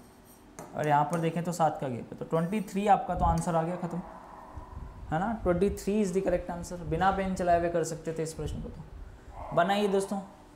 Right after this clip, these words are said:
आरक्यूएन को फिफ्टी थ्री लिखा हुआ है, ये एक बहुत ही बढ़िया प्रश्न हो सकता है। आरक्यूएन की value फिफ्टी थ्री लिखी हुई, ये अठारह पे, ये सत्रह पे और ये फोर्टीन।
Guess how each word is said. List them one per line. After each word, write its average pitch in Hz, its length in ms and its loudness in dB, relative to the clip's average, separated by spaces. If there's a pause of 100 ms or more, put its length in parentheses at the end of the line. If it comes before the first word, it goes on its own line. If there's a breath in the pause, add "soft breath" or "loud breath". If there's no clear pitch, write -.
(320)
आरक्यूएन 196 680 4
को 202 160 2
फिफ्टी 196 320 0
थ्री 185 180 0
लिखा 160 220 0
हुआ 113 140 -4
है, 131 100 -8
ये 175 180 4
एक 165 140 0
बहुत 156 200 4
ही 165 60 4
बढ़िया 156 260 4
प्रश्न 151 260 0
हो 143 100 0
सकता - 280 -8
है। - 340 -12 (720)
आरक्यूएन 208 680 4
की 214 140 2
value 196 340 4
फिफ्टी 202 340 0
थ्री 190 180 2
लिखी 170 240 2
हुई, 113 240 0 (1600)
ये 160 140 4
अठारह 190 460 6
पे, 208 160 0
ये 208 160 4
सत्रह 151 340 2
पे 113 180 -2 (520)
और 170 180 4
ये 180 120 4
फोर्टीन। 131 400 2